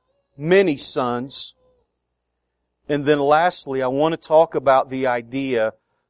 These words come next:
of God expressing himself through much grace.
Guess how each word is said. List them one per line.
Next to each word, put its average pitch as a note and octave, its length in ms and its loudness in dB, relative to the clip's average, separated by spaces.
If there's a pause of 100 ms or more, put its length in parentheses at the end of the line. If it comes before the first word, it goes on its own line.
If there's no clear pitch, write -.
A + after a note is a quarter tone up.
of B2 200 -2
God C3+ 300 4
expressing E3 800 -2
himself B2 800 -4 (480)
through C#3 280 -4
much C3 380 -2
grace. A2+ 640 -4